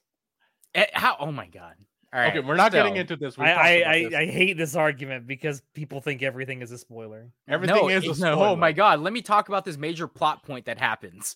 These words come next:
Speaker 1: <laughs> Like, that's not a spoiler? Oh man, let me talk about how Harry Potter, uh, kills Dumbledore or
Speaker 2: Okay, okay, okay.
Speaker 1: whatever.
Speaker 2: Moving away
Speaker 1: <laughs> Like
Speaker 2: from this. Back to, back to, <laughs> back to movie.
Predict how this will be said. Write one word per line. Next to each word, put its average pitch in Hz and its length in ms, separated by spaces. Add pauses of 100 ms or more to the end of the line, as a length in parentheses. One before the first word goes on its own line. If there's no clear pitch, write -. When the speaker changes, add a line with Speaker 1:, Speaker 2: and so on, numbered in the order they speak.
(200)
Speaker 1:
<laughs> - 180
Like, 170 260
that's 175 300
not 175 200
a 175 60
spoiler? 190 520 (880)
Oh 175 200
man, 165 260
let 202 100
me 247 80
talk 214 260
about 185 240
how 170 200
Harry 185 300
Potter, 180 540 (200)
uh, 139 240 (280)
kills 170 320
Dumbledore 143 340 (100)
or 107 40
Speaker 2:
Okay, 110 100
okay, 120 140
okay. 123 60 (180)
Speaker 1:
whatever. 92 60
Speaker 2:
Moving 147 300
away 139 200
Speaker 1:
<laughs> - 0
Like 147 180
Speaker 2:
from 131 60
this. 160 200 (140)
Back 123 220
to, 131 100 (140)
back 120 220
to, 113 280 (380)
<laughs> - 400
back 107 180
to 131 60
movie. 113 320